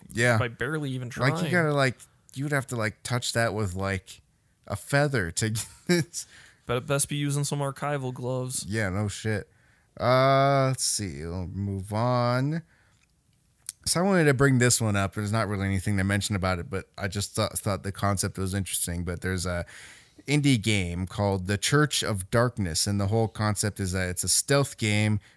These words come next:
Speaker 1: where you infiltrate a nineteen seventies cult. Uh, it's out on Xbox, PlayStation four, P C, and Nintendo Switch.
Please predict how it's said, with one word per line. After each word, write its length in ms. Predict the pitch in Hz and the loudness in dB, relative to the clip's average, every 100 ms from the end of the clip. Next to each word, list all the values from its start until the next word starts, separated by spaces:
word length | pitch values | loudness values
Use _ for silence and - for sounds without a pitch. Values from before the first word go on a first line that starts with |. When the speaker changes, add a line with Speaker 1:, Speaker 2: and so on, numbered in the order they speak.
| _ | _
Speaker 1:
where 140 | 110 | 0
you 160 | 113 107 - | 0 0 0
infiltrate 760 | 131 123 135 120 - 135 110 - | 0 2 0 0 0 0 -2 -4
a 80 | |
nineteen 540 | 107 98 110 - 117 113 | 0 2 0 0 0 2
seventies 560 | - 110 104 95 90 | 2 2 2 0 -2
cult. 580 | - - 104 - - - - _ _ _ | -2 0 -2 -2 -6 -6 -14 _ _ _
Uh, 300 | - 90 92 95 | -4 0 2 0
it's 500 | 92 - - - - | 0 -2 0 -2 -2
out 180 | 101 98 | 0 2
on 180 | 95 95 | 2 0
Xbox, 500 | 95 104 - 107 104 | -2 -4 -2 0 0
PlayStation 480 | - 101 92 98 98 | -2 -4 -2 -4 -4
four, 160 | 90 92 | -2 -4
P 180 | - 104 | -2 -2
C, 240 | - 110 - | 0 -2 -2
and 360 | 131 139 143 135 _ _ _ | 0 2 2 -2 _ _ _
Nintendo 400 | 101 104 110 101 | -2 0 2 2
Switch. 440 | 95 95 73 - | 0 -2 -6 -10